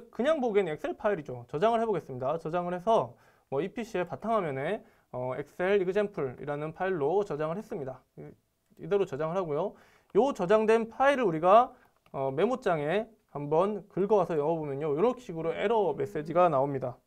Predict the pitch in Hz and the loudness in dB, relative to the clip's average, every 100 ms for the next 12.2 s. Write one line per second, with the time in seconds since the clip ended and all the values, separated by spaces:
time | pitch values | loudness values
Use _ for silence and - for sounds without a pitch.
0 | 156 135 165 - 175 175 143 131 151 151 | -12 -4 -4 -4 -4 -2 -2 -4 -4 -4
1 | 135 131 143 190 135 - - _ - 208 | -4 -4 -2 -2 -2 -10 -20 _ -4 4
2 | 240 254 - _ _ 170 254 311 - 269 | 6 4 -2 _ _ 4 4 2 -2 0
3 | 285 208 156 196 156 151 165 165 156 240 | 2 2 2 0 0 0 -2 0 2 2
4 | 262 247 226 202 190 175 185 165 _ _ | 2 0 2 4 2 0 -4 -4 _ _
5 | _ _ _ _ 147 143 131 151 - 147 | _ _ _ _ -8 -8 -6 -8 -10 -10
6 | 160 127 180 180 156 135 151 220 - _ | -10 -10 -6 -4 -4 -4 -4 -4 -8 _
7 | _ - 131 135 131 226 240 233 226 208 | _ -8 -4 -4 -4 0 2 0 -2 0
8 | 151 143 190 233 240 - _ - 127 123 | 0 2 4 4 2 -12 _ -8 -6 -4
9 | 294 - - 147 - 370 359 285 190 170 | -6 -6 -4 -4 -2 -4 -2 0 0 0
10 | 156 147 135 139 139 131 135 151 147 135 | 0 0 0 -2 -6 -6 -6 -4 -2 -2
11 | 160 156 143 135 127 139 147 175 202 135 | -4 -6 -4 -4 -6 -8 -8 -8 -6 -6
12 | 127 233 | -6 -8